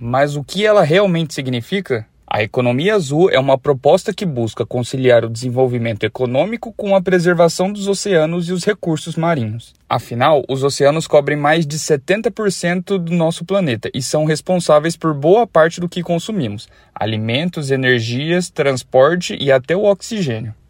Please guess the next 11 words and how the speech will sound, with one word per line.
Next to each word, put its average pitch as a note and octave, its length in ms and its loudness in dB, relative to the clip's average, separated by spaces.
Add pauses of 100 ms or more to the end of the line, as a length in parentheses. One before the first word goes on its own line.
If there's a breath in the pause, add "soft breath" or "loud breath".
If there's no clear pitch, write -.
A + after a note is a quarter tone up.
(100)
Essa F3 280 -2
ideia C3+ 380 -2
da A#2 140 -2
economia A2+ 520 -6
azul A#2+ 260 -10
defende D3 580 -4
o C#3+ 60 -4
uso G#3 320 -6
sustentável E3 720 0
dos D#3+ 180 -4
oceanos. B2+ 680 -4